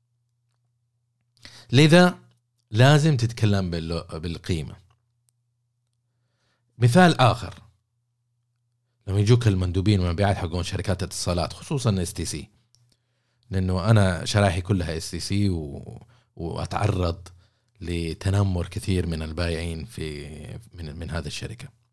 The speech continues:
لكن لغتهم،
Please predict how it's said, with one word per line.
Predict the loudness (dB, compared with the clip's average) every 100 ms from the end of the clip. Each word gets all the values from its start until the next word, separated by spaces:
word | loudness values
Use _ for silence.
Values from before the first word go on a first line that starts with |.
| _ _ _ _ _ _ _ _ _ _ _ _ _ _ 4
لكن | 4 6 4 4 -2 _ _ _ _ 0
لغتهم، | 4 8 6 6 2 2 0